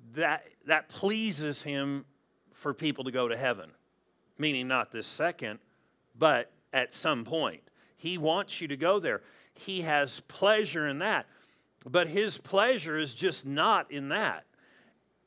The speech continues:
It's for people who favor his righteous cause and then people who prosper.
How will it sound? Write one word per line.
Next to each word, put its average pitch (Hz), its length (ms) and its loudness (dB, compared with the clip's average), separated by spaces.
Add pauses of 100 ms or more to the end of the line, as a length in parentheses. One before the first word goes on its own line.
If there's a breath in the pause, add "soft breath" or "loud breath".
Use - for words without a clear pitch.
(180)
It's 175 280 2
for 170 340 2
people 165 500 -4
who 151 160 0
favor 147 460 0
his 135 180 -6
righteous 147 460 -2
cause 170 380 0
and 131 140 -4
then 127 140 -4
people 135 440 -4
who 127 180 -6
prosper. 185 540 0